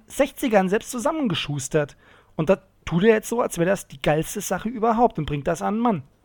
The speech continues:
Für unter achtzig Euro bei Lidl. Ja, toll. So ein scheiß Holzpuppenhaus.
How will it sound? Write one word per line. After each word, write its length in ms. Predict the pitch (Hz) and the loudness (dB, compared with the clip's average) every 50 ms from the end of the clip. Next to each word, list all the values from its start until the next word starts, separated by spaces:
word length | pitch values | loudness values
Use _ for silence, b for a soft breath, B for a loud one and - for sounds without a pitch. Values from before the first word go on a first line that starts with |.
| b b b | b b b
Für 260 | - - - 180 196 - | -12 -2 2 2 4 4
unter 300 | 220 202 214 240 226 - | 4 4 4 4 4 4
achtzig 300 | 196 175 - 233 214 - | 2 -2 -6 -8 -6 -2
Euro 240 | - 202 196 190 202 | 0 0 0 0 2
bei 160 | 185 196 180 | 2 2 2
Lidl. 480 | 175 160 170 175 165 156 147 143 147 156 | 2 2 -2 -2 -2 -2 -4 -4 -4 -4
Ja, 160 | 156 143 135 | -4 -4 -4
toll. 360 | 135 - - 196 208 170 117 b b b b b b b b _ | -4 0 2 4 4 4 2 b b b b b b b b _
So 160 | - - 139 | -8 -6 -4
ein 60 | 131 | -4
scheiß 360 | - - - 147 165 - - | -2 0 0 0 0 0 0
Holzpuppenhaus. 880 | - 226 294 - - - 147 135 - 139 117 113 127 131 135 131 - - | -2 -2 -2 -4 -4 -4 -4 -4 -4 -4 -6 -4 -4 -6 -6 -8 -12 -18